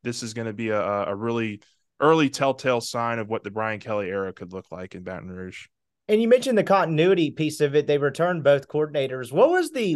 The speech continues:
Speaker 2: what was the approval rating when they were hired? 'Cause he brings in Denbrock, who's a guy,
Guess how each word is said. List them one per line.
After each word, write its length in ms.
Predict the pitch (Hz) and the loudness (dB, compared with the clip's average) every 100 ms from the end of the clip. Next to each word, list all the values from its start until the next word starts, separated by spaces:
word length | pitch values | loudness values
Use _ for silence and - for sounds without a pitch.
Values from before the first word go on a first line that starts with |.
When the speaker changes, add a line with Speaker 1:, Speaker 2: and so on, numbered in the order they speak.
| - | -4
Speaker 2:
what 260 | - 190 294 | 0 4 4
was 160 | 302 | 2
the 120 | 220 202 | 0 0
approval 460 | - 185 202 190 | 2 2 2 0
rating 540 | 147 156 151 147 135 123 _ _ _ _ | 0 0 0 -2 -6 -14 _ _ _ _
when 320 | - 143 175 175 | -10 0 2 4
they 140 | 165 | 4
were 160 | 135 113 | 4 4
hired? 340 | 143 120 110 | 2 2 0
'Cause 80 | 127 | -4
he 80 | 139 | -4
brings 320 | 165 196 151 | -2 0 0
in 180 | 165 113 | -2 2
Denbrock, 520 | 151 165 143 143 - | 2 4 4 4 2
who's 180 | 139 117 | -4 -4
a 60 | |
guy, 460 | 107 139 135 131 | 2 4 6 4